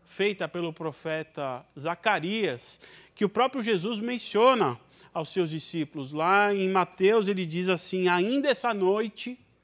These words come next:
todos vocês me abandonarão. Pois está escrito:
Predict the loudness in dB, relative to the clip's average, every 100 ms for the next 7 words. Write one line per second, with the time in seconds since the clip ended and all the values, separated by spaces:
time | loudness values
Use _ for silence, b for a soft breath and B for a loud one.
0 | _ _ B B B B B _ _ 6
1 | 8 8 0 -4 0 -2 0 -4 -2 -2
2 | -4 -2 -2 -2 -6 -10 -14 _ _ _
3 | _ _ _ _ _ _ _ _ _ _
4 | _ b b 0 0 0 -2 -2 -2 -6
5 | -2 -2 -4 -12